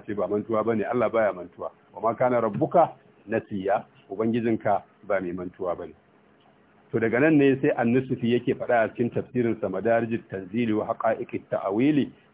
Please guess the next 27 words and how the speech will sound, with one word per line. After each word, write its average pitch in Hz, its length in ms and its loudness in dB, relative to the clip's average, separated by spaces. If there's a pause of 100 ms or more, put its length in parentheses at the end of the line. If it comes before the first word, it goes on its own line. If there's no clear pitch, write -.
(100)
yake 131 240 0
cewa, 123 160 4
"Walamma 123 720 6 (260)
addada 127 480 0
ni'am 117 480 0 (140)
fi 131 140 2
nafsihi," 131 420 0 (480)
lokacin 147 320 2
da 131 80 4
Allah 143 280 4
subhanahu 123 360 4 (100)
wata'ala 120 640 4 (300)
ya 113 140 2
lissafa 135 600 4
ma 117 120 2
ɗan 127 340 0
adam 120 320 2
ni'ima 120 680 0
a - 100 -2
karan 123 360 0
kansa, 107 460 -4 (260)
tun 139 140 2
daga 113 200 0
yadda 117 260 0
aka 117 180 -2
jera 110 320 0
halittarsa, 98 720 -6